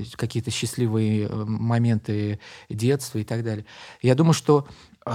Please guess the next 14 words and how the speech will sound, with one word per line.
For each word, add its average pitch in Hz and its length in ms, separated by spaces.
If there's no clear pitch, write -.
все 139 400
это 123 380
огромное 117 720
строительство, 110 1120
э, 104 480
которое 117 320
предшествовало 113 800
там, 98 260
с-, - 520
скажем, 107 420
моему 120 260
крещению, 123 800
вот, 110 280
там 131 280